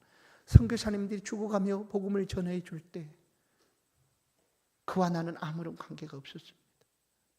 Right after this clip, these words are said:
알지도 못하고 일면식도 할 수 없는 그런 관계였습니다. 그럼에도 나를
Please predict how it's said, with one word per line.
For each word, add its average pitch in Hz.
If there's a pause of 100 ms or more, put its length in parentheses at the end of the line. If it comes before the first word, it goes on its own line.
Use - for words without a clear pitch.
(360)
알지도 165
못하고 165
일면식도 185
할 156
수 -
없는 160
그런 160 (340)
관계였습니다. 151
그럼에도 247 (600)
나를 139